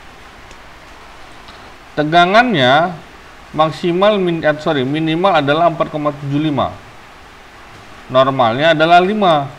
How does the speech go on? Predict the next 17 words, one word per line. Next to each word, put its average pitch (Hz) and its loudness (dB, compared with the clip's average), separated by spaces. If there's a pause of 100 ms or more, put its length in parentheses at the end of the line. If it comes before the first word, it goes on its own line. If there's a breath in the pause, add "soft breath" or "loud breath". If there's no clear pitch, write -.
(500)
maksimal 170 -2
lima 160 2
koma 151 -2
dua 143 0
lima. 135 -6 (320)
Berarti 214 0 (640)
baterai, 156 2
sorry, 135 -2 (160)
bat-, 156 4
eh, 151 2
I 175 2
C 185 -6
ini 185 -4 (240)
harus 202 0
di-, 175 -12 (160)
dikasih 160 -2
tegangan 170 0